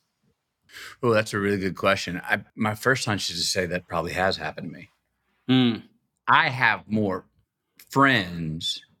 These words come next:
Speaker 1: and acquaintances.
Speaker 2: Yeah.
Speaker 1: Acquaintances. Less what I would call really good friends. Part of that,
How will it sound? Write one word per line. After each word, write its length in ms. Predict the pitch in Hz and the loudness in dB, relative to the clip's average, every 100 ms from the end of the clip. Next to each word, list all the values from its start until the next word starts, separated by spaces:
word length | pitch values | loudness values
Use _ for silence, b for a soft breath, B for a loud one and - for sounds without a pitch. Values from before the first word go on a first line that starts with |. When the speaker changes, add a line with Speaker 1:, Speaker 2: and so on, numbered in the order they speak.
| _ _ - | _ _ -6
Speaker 1:
and 100 | 92 | -6
acquaintances. 880 | - 113 95 - 71 - - - - _ _ _ _ _ _ _ _ _ _ _ | -2 -4 -4 -8 -14 -14 -14 -16 -18 _ _ _ _ _ _ _ _ _ _ _
Speaker 2:
Yeah. 240 | - 113 98 | -6 -4 -2
Speaker 1:
Acquaintances. 640 | 98 87 87 82 87 - - _ _ _ _ _ _ _ _ | -2 -4 -4 -6 -4 -4 -6 _ _ _ _ _ _ _ _
Less 260 | 104 104 - | 0 0 0
what 100 | 92 | -2
I 100 | 92 | -2
would 140 | 90 | -2
call 460 | 85 87 82 78 - _ _ _ _ _ _ - | -6 -4 -2 -4 -10 _ _ _ _ _ _ -10
really 160 | 92 | -6
good 180 | 160 143 | -4 -6
friends. 460 | - 170 156 - - _ _ _ _ _ _ _ _ _ _ _ _ _ _ - - | -6 -8 -8 -10 -14 _ _ _ _ _ _ _ _ _ _ _ _ _ _ -20 -6
Part 260 | 143 135 | 4 4
of 80 | 117 | 6
that, 380 | 104 95 92 | 4 4 2